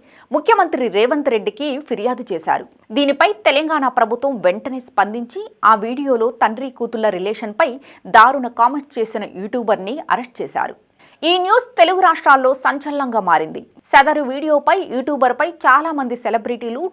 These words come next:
Twitter వేదికగా విమర్శలు చేశారు. అయితే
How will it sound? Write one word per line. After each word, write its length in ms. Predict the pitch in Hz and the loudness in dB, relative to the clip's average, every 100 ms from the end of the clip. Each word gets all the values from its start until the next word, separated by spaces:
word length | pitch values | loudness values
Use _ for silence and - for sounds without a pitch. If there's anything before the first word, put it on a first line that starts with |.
| 254 | -8
Twitter 320 | 247 269 262 | -6 -4 -2
వేదికగా 480 | 202 196 233 220 320 | -4 -6 -8 -4 -4
విమర్శలు 460 | 226 196 202 226 220 | -4 -10 -10 -14 -10
చేశారు. 340 | 147 - - - _ | -10 -4 -4 -6 _
అయితే 380 | 196 196 415 339 | -2 0 -2 -4